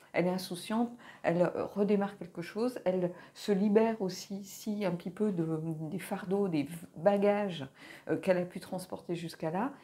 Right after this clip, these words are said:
parce qu'elle a envie de partir vraiment, de, d'écrire un nouveau chapitre, en fait. Hein. Et ici, on a quelqu'un qui, voilà, est plus compliqué, euh, c'est, ou c'est plus compliqué. Donc ça peut être vous,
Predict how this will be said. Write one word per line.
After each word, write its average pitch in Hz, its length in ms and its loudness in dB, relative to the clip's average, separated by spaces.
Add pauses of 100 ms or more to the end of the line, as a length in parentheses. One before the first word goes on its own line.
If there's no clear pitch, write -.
(100)
parce - 180 -20
qu'elle 190 180 0
a 180 60 2
envie 180 260 2
de 202 100 6
partir 175 360 -2
vraiment, 190 340 0 (240)
de, 185 140 0 (260)
d'écrire 196 520 2
un 185 40 0
nouveau 180 260 2
chapitre, 196 460 -4
en 160 80 -8
fait. - 320 -10 (360)
Hein. 170 160 -10 (240)
Et 180 100 2
ici, 190 160 0
on 226 100 4
a 226 60 0
quelqu'un 214 420 -2
qui, 202 640 2
voilà, 175 340 0 (120)
est 165 100 2
plus 190 920 -2
compliqué, 202 640 -2 (480)
euh, 156 480 -6
c'est, - 200 -12 (360)
ou 175 140 -6
c'est 190 160 0
plus - 180 -2
compliqué. 185 500 -4 (640)
Donc 160 160 -4
ça 185 100 -2
peut 175 140 0
être 160 100 0
vous, 214 300 0